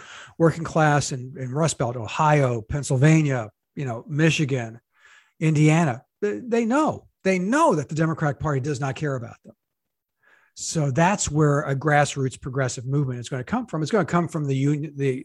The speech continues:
the, the all of a sudden resurrection of union movements in this country.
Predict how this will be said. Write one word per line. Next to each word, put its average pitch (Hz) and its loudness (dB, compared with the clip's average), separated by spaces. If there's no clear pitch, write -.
the, 151 -12
the 131 -2
all 151 2
of 131 0
a 127 -2
sudden 131 -4
resurrection 131 0
of 113 -8
union 131 -6
movements 151 -2
in 147 -6
this 139 -8
country. 151 -4